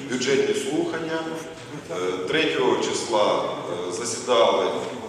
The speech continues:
комісії Тернопільської обласної ради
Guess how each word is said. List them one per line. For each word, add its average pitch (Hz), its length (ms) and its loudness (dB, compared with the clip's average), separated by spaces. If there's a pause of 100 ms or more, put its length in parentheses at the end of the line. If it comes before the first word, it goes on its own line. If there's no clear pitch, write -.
(120)
комісії 147 560 -2
Тернопільської 110 640 -4
обласної 101 640 0
ради 104 280 4